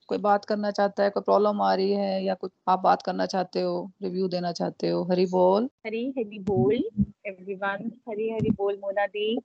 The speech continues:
Speaker 2: अ, आज का दिन हमारे लिए किसी फेस्टिवल से कम नहीं है। आज के दिनों बाद हमने फिर से थर्ड रीडिंग भगवत गीता की वो शुरू की है, तो welcome back to all। And, अ,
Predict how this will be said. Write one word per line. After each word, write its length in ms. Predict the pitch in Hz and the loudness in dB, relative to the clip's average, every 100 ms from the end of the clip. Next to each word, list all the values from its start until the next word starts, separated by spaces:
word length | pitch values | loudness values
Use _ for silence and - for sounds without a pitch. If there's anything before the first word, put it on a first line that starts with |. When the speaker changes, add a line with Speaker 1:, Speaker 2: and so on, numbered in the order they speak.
| _ | _
Speaker 2:
अ, 340 | 165 160 160 165 _ 185 | -8 -6 -8 -12 _ 4
आज 240 | 196 202 | 6 6
का 120 | 247 | 4
दिन 220 | 226 226 233 | 6 6 6
हमारे 320 | 214 202 202 | 6 6 6
लिए 160 | 220 | 4
किसी 280 | 214 233 240 | 2 0 -4
फेस्टिवल 540 | 240 180 - 185 202 208 | -2 -2 -4 -10 -8 -6
से 120 | 196 | -6
कम 280 | - 190 190 | -4 -4 -4
नहीं 260 | 185 180 | -2 2
है। 180 | 196 240 | 4 4
आज 200 | 180 170 | 4 2
के 360 | - _ - 175 | 0 _ -12 -6
दिनों 120 | 185 - | -4 2
बाद 140 | 180 180 | 2 2
हमने 380 | 170 185 185 185 | -4 -2 -2 -2
फिर 220 | - 202 | -4 -6
से 340 | - 233 240 | 4 10 10
थर्ड 420 | 269 185 240 233 208 | 10 8 10 10 8
रीडिंग 300 | 190 185 190 - | 4 2 -4 -2
भगवत 260 | 185 - 185 - | -2 -2 -8 -10
गीता 220 | 170 175 | -8 -8
की 200 | - 180 | -8 -14
वो 80 | 175 | -14
शुरू 240 | - 170 | -8 -8
की 300 | 175 - 180 | -6 -4 0
है, 180 | 185 233 | 4 4
तो 380 | - - 160 170 | 2 -2 4 6
welcome 340 | 180 180 185 | 8 6 6
back 160 | 175 156 - 233 | 6 4 4 0
to 180 | 208 190 | 6 8
all। 200 | 202 247 254 - - | 8 6 2 -2 2
And, 420 | 190 180 180 180 | 6 6 4 4
अ, 260 | 175 170 | 6 6